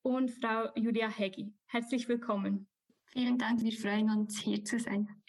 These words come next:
Speaker 1: Ich freue mich auch sehr, dass Sie da sind und sich Zeit genommen haben, diese Episode mit mir aufzunehmen.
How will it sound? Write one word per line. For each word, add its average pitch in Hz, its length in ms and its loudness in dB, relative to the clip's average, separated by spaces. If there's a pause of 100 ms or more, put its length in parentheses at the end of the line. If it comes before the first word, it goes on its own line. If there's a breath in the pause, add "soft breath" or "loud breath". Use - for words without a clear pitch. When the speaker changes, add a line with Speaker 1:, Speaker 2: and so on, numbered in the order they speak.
(280 soft breath)
Speaker 1:
Ich 233 140 0
freue 262 160 2
mich 247 180 2
auch 240 160 2
sehr, 277 200 2
dass 277 160 -2
Sie 214 120 2
da 208 260 2
sind 349 200 2
und 285 100 4
sich 233 220 -4
Zeit 220 480 -2 (120)
genommen 285 460 4
haben, 285 440 4
diese 254 180 0
Episode 240 460 0
mit 247 180 2
mir 240 180 0
aufzunehmen. 240 680 2